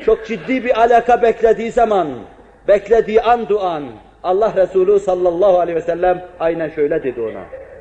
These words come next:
"La yu'minu ahadukum hatta akuna ahabba ileyhi min validihi ve veledihi." Bir rivayette "ve nâsi ecma'in." Benim de nefsim elinde olan Allah'a ben de kasem ederim ki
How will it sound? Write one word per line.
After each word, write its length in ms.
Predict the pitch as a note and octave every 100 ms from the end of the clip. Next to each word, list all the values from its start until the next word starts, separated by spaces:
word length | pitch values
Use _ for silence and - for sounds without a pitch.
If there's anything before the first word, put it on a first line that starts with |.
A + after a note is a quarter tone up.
| -
"La 260 | D#3 A3 A#3+
yu'minu 540 | B3 C4+ A3 A#3 A3
ahadukum 840 | G3+ G3+ B3 C4 G#3+ A#3+ A3+ G3+ C#3 - - -
hatta 380 | - A3 - B3+
akuna 600 | C4 A#3 A#3 B3+ C4+ B3+
ahabba 540 | A#3 A3 A#3+ C4 A#3+ A#3+
ileyhi 600 | A3+ C4 C4 G#3+ A3 E3 - -
min 260 | F#3+ A#3 A3
validihi 800 | A#3 A3+ B3 - B3+ A#3+ A#3+ G#3+
ve 180 | G#3+ A3
veledihi." 680 | A#3 C#4 - C4 A3+ A3 - - - -
Bir 180 | C4 A#3
rivayette 540 | A#3 A3 A3 G#3+ B3+
"ve 320 | A#3+ A3+ A3
nâsi 300 | B3 D4 C#4
ecma'in." 760 | A#3 A#3 G#3+ G#3+ A3 G3 B2+ F2 - _ - - - - _ _ - - - _ - - _
Benim 320 | E3+ A3+ A#3
de 140 | A3 A3
nefsim 440 | A3 A3 B3+ A#3
elinde 320 | G#3 G#3+ G#3
olan 240 | A3 G#3 G#3
Allah'a 420 | G3+ G#3 F#3+ G3
ben 180 | G3+ G3
de 80 | F3+
kasem 380 | F#3+ F3 F#3
ederim 360 | F3+ E3+ G#3 A3
ki 380 | - A#3 G3+